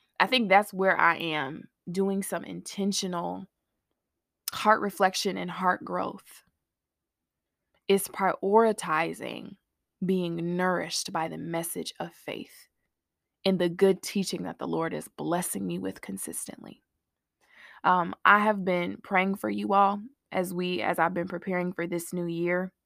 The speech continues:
And I want you to know, uh, that I believe that God is doing something in every single one of our lives. You are not out of the loop. God did not suddenly decide that he doesn't wanna work on you anymore and that he's not committed to you.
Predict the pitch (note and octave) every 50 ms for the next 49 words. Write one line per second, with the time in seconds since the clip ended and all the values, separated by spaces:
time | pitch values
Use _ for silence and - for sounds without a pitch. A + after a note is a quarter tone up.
0 | _ _ _ _ _ _ _ _ _ _ _ _ _ _ _ _ _ _ _ _
1 | _ _ _ _ - F#3+ F#3 F#3 F3 E3+ - E3 F3 F3 F3 F#3 F#3+ - A3 G3+
2 | F3+ E3+ E3+ E3+ F3 F3+ E3+ E3 D#3 F3 - _ _ _ _ - - - - -
3 | _ - - F3 E3 E3 D3 D#3 E3 E3+ D#3+ F3+ E3+ E3 - - _ - - G#3+
4 | G#3 G#3+ A#3+ B3+ G#3+ G#3 F#3 F3+ F#3 F3 F#3+ G#3+ A#3+ A#3+ A3+ - - - - -
5 | E3+ F#3 G3+ A#3 A3+ A3 G#3 G3 G3 G3 F#3 G#3+ A3+ A3+ G#3 - - F#3+ G#3+ -
6 | A3 G#3 G#3 A3 - - B3 A3 - - A#3 A3 - A3 G#3+ G#3+ G#3 G3+ G3 G3
7 | F#3+ G3 G3 G3 F#3+ F3+ - - - - - - - - F#3 G3+ B3 C4+ C4+ -
8 | A3 G#3+ G#3+ G#3 G3+ G3+ G3+ G#3+ G#3+ - - - - - _ _ - - _ _
9 | _ _ _ _ _ - G3+ G#3+ A3 A#3 A#3 G3+ F#3 F#3 E3+ E3 F3 G3 A#3 B3+
10 | - G3 G#3+ F#3 G3 A#3 B3 A3 G3+ G#3 G3 F#3+ G3 A3 - - G#3 F#3+ A3 G#3
11 | G3+ G3 F#3+ F3 F3+ - F#3 F#3 G#3+ G#3 F3+ G3 G3+ F3+ E3 F#3 F#3+ G3 - -
12 | G#3+ G3 F3+ F3 F3 F3 E3+ F3 F#3 - A3+ A3 G#3 G3+ G#3 G#3 G#3 G#3+ G#3+ G#3
13 | G#3 G#3+ G#3+ A3+ A3 F#3+ G3 G3 F#3+ G3+ G3+ G3+ - - - - F#3+ F3+ F3+ F3+
14 | F3+ F#3 G3 A3+ - - A#3 A3+ A#3 A#3+ B3 C4+